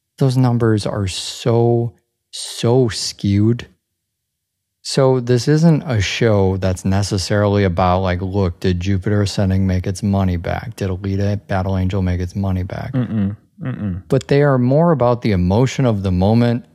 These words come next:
Speaker 1: these movies are gonna come out and they're gonna, it's gonna be the biggest James Cameron movie of all time.
Speaker 2: Yeah.
Speaker 1: And then it's sort of like, I've never talked to a human about Jupiter Ascending until you.
Speaker 2: Right.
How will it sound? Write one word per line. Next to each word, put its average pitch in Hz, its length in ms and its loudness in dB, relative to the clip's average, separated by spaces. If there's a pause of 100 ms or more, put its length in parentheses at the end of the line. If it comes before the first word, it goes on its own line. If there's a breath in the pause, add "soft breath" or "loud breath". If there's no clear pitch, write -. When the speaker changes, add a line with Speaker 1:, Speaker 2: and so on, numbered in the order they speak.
Speaker 1:
these 98 200 -2
movies 120 360 2
are 127 80 4
gonna 117 180 2
come 98 200 0
out 95 440 2
and 98 180 0
they're 95 100 2
gonna, 101 320 -2
it's 98 200 -4
gonna 92 180 -2
be 90 160 -4
the 90 180 -2
biggest 123 560 0
James 110 340 4
Cameron 107 460 2
movie 95 340 2
of 90 140 0
all 95 200 2
time. 87 600 0
Speaker 2:
Yeah. - 380 -4 (100)
Speaker 1:
And 110 160 0
then 113 140 4
it's 113 160 2
sort 131 320 2
of 110 180 0
like, 104 320 0
I've 101 220 0
never 101 360 4
talked 104 420 -2
to 110 140 0
a 98 40 2
human 104 580 2
about 98 460 -2
Jupiter 98 440 -2
Ascending 101 600 0
until 95 340 0
you. 90 440 -2 (140)
Speaker 2:
Right. 101 340 -2